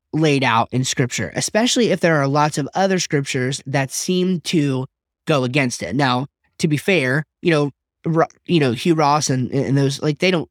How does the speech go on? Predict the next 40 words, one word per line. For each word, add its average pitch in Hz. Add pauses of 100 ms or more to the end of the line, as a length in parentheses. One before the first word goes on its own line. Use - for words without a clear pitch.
they 165
don't 156
think 226
that 147
there 139
are 123
other 120
Scriptures 135
that 110
contradict 127
it, 120
but 131
I 156
do. 117 (220)
<laughs> -
I 151
think 180
there 151
are, 143
are 139
Scriptures 156
that 143
contradict 151
that 131
view. 156
So 139 (220)
I'm, 175
I'm, 180
I'm 180
hesitant 208
to 185
accept 165
views 160
that 143
are 139
created 151
for 196
an 151
apologetics 143
purpose, -